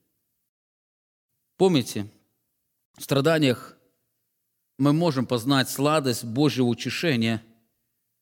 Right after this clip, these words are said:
И чем сильнее страдания, тем сильнее искушений мы можем вкусить. А чем глубже будет познание Божьего утешения,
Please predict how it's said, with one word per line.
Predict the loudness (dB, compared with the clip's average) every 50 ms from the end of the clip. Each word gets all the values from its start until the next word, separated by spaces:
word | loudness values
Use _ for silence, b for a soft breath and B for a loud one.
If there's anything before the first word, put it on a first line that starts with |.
| _ _ _ _ _ _ _ _ _ _ _ _ _ _ _ _ _ _ _ _ _ _ -8
И | -8 -6
чем | -6 -2 0 0 0 0
сильнее | -2 -2 -2 0 2 2 2 2 2 2 0
страдания, | -2 -4 -4 -6 -4 -2 -2 -4 -4 -6 -10 -16 _ _ _ _ _ _ _ _ _ _ _ _ _ _ _ _ _ _ _ _ _ _ _ _ _ _ _ _ _ _ _ _ _ _ _ _ _ _ -6
тем | -2 -2 -2
сильнее | -2 -2 0 0 0 2 2 0 0 -2
искушений | -4 -10 -12 -12 -8 -2 0 2 2 2 2
мы | 2 2
можем | 0 0 -2 -4 -6 -8
вкусить. | -8 -8 -8 -8 -8 -10 -12 -12 -14 -20 -20 -20 _ _ _ _ _ _ _ _ _ _ _ _ _ _ _ _ _ _ _ _ _ _ _ _ _ _ _ _ _ _ _ _ _ _ _ _ _ _ _ _ _ _ _ _ _
А | -8 -6
чем | -6 -2 0 0 0 0
глубже | 0 -2 -2 -2 -4 -4 -2 -4 -4
будет | -2 -2 -4 -2 -4 -6 -6 -8 -16 -16 _ _ _ _ _ _ _ _ _ _ _ _ _ _ _ _ -2
познание | -2 -2 -2 0 2 2 2 2 2 2 0 0
Божьего | 0 0 -2 0 0 0 2 0 0 -2
утешения, | -2 -2 -4 -6 -8 -6 -4 -2 -2 0 0 0 0 -2 -4 -8